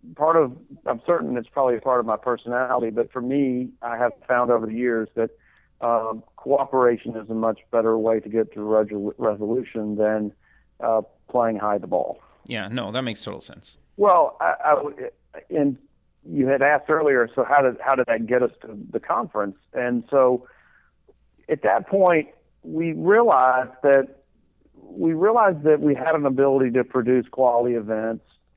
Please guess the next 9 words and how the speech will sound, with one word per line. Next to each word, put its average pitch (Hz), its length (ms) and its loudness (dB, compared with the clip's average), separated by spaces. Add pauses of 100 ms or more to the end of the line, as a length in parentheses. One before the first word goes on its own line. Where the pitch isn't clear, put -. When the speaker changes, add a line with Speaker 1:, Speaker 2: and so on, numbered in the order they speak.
(220)
Speaker 1:
We 139 120 -6
realized 175 480 2
that 143 100 -4
the 156 80 0
organization 127 720 2
had 113 340 0 (200)
a 120 100 -2
good 117 320 -2
brand, 104 560 -4